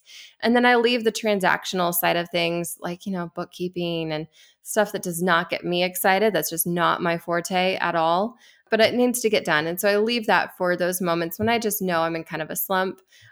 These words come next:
I will then turn on, this is a terrible thing to admit, but, you know, I'm all about vulnerability. I turn on some trashy T V show that I would never watch around my kids,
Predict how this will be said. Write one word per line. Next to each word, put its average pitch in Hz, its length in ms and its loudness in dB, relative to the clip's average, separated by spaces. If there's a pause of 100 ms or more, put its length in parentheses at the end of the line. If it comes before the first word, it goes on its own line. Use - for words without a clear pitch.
(100)
I 214 80 4
will 214 140 4
then 190 260 2
turn 202 320 2
on, 170 240 2
this 208 200 0
is 208 100 -2
a 170 80 -2
terrible 175 420 0
thing 175 220 -2
to 185 160 -4
admit, 170 380 -2
but, - 180 -6
you 220 100 -2
know, 175 240 -2 (140)
I'm 202 100 -4
all 180 120 2
about 170 260 0
vulnerability. 165 800 -2 (220)
I - 80 0
turn 262 180 2
on 262 160 4
some 220 280 4 (380)
trashy 254 540 4
T 254 220 0
V 214 200 2
show 180 340 4
that 175 200 0
I 180 80 4
would 190 140 2
never 196 240 2
watch 190 240 4
around 190 240 4
my 170 120 0
kids, 254 400 0